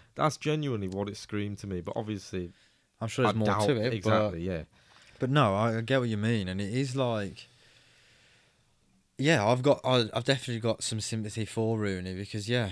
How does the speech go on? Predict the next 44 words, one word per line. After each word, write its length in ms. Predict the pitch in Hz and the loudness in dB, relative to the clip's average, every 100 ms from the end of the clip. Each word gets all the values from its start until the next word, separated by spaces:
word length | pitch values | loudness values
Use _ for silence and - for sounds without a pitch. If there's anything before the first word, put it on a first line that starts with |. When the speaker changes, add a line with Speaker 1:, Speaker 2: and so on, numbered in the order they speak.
| 85 | -6
Speaker 2:
you 100 | 104 | -6
would 180 | 107 120 | -4 -4
take 220 | 117 107 | -4 -4
the 60 | 98 | -4
job, 280 | 101 90 101 | -6 -6 -6
wouldn't 200 | 113 101 | -4 -4
you? 40 | |
Speaker 1:
Mm. 180 | 87 82 - | -4 -8 -12
Speaker 2:
It's 80 | - | -6
big, 340 | 117 107 90 | -6 -6 -6
big, 180 | 110 104 - | -6 -6 -8
big 160 | 110 107 | -8 -4
job, 300 | 113 113 92 | -2 -2 -2
but 260 | 98 95 104 | -4 -6 -4
you're 160 | 104 | -2
also, 520 | 107 117 110 104 98 95 | 0 0 -2 -2 -4 -6
you're 200 | 107 110 120 | -6 -2 -2
also 340 | 127 - 110 | -2 -4 -6
up 100 | 95 | -6
shit's 280 | - 101 - | -8 -10 -10
creek, 300 | - 110 104 | -6 -6 -4
really. 300 | 87 - - 107 | -10 -12 -6 -2
Speaker 1:
Yeah, 160 | 110 85 | 0 0
because 420 | 107 95 95 - - | -6 -6 -6 -8 -8
as 140 | 107 | -8
soon 400 | - - 110 107 | -4 -2 0 0
as 540 | 107 95 85 78 - - _ | 0 0 -2 -8 -18 -20 _
you 260 | 92 92 90 | -4 -4 -2
Speaker 2:
And 80 | 107 | 0
the 80 | 110 | 2
Speaker 1:
do 60 | |
Speaker 2:
owners 240 | 139 165 139 | 2 2 2
have 80 | 92 | 2
Speaker 1:
get 40 | |
Speaker 2:
done 180 | - - | 0 -4
that. 100 | - | -2
Speaker 1:
poor 200 | 107 98 | 0 0
results, 400 | 92 90 98 87 | 0 0 0 0
Speaker 2:
Yeah. 140 | 160 113 - - _ - _ _ _ _ 107 | -2 -2 -6 -16 _ -20 _ _ _ _ -2
Speaker 1:
You 120 | 104 | 2
have 200 | 107 - | 2 0
people 360 | 110 98 101 | -4 -4 -2
like 200 | 95 92 | 0 0
me 400 | 98 101 92 85 | 0 -2 -2 -4